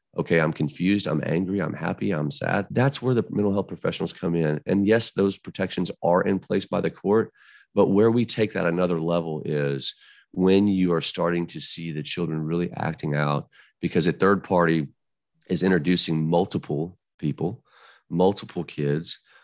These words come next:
Uh, they're doing it too soon. Uh, they're being inappropriate in front of the children. And those things have to be causally related, not just because they're dating somebody. Now all of a sudden the court's gonna go rip the child away and say,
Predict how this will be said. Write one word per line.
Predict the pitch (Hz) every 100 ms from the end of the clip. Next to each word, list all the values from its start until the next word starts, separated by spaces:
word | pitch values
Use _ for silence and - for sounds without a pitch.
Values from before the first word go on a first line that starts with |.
| _ -
Uh, | 80 78
they're | 85
doing | 80 92 90 85
it | 76 -
too | - 120
soon. | - 80 76 73 90 - _ _ _
Uh, | 82 78
they're | 87
being | 82 82 98 92 82
inappropriate | 90 98 90 - 92 - 85 82
in | 80
front | 76 - 90 92
of | 80
the | 73
children. | - 73 73 87
And | 92 95
those | 101 107
things | 104 104
have | 92 92
to | 104
be | 107
causally | - 78 80 90 95
related, | 104 82 78 87
not | 80 71
just | -
because | - 107
they're | 110
dating | 92 95 92 90
somebody. | - 90 90 87
Now | 80 85
all |
of | 85
a |
sudden | 87 90
the |
court's | - 87 -
gonna | 87
go | 90
rip | 80 87 -
the |
child | - 85 82
away | 82 82 80 80
and | 76 76
say, | - 80